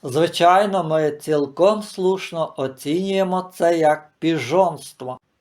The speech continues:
але таке піжонство часто трапляється в неписаній методичці злочинних угрупувань. Наприклад, Ку-Клукс-Клан перед терактами завжди попереджав своїх майбутніх жертв,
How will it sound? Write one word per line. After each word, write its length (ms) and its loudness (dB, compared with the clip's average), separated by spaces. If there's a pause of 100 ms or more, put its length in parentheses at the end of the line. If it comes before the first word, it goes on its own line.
(160)
але 220 4
таке 320 -2
піжонство 960 0
часто 520 2
трапляється 840 2
в 160 2
неписаній 920 -2
методичці 1000 0 (300)
злочинних 1120 0 (100)
угрупувань. 960 0 (480)
Наприклад, 680 0
Ку-Клукс-Клан 1040 0
перед 360 0
терактами 760 2
завжди 440 -2
попереджав 840 4
своїх 420 -6
майбутніх 840 -2
жертв, 400 4